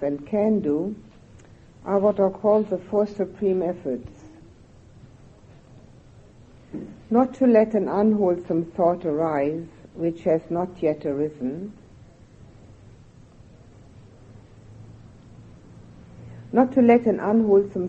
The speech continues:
thought continue which has already arisen. To make a wholesome thought arise which has not yet arisen.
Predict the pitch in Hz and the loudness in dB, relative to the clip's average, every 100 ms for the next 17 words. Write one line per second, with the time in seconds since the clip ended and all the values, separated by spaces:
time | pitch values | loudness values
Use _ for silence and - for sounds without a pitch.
0 | - 196 185 - 180 160 - 233 226 156 | -2 0 0 -2 -6 -6 -2 2 4 2
1 | 127 196 254 - - - - - - - | 0 -4 -6 -12 -20 -20 -20 -20 -20 -20
2 | - 170 - 233 240 226 165 160 160 156 | -10 -10 -2 4 4 6 4 4 0 -2
3 | 147 143 147 147 165 208 214 - - - | -2 -2 -6 -8 -8 -8 -10 -18 -20 -20
4 | - - - - - - - - - - | -20 -20 -20 -20 -20 -20 -20 -20 -20 -20
5 | - - - - - - 226 226 247 247 | -20 -20 -20 -20 -20 -2 4 6 6 4
6 | 220 233 285 285 247 220 220 208 190 180 | 0 2 0 -2 -4 -6 -2 -2 -2 -2
7 | 170 170 165 170 170 165 165 175 165 165 | -2 -2 -2 -4 -8 -10 -10 -6 -8 -6
8 | 180 202 - 170 156 156 147 147 147 160 | -8 -8 -6 -6 -6 -8 -8 -8 -12 -14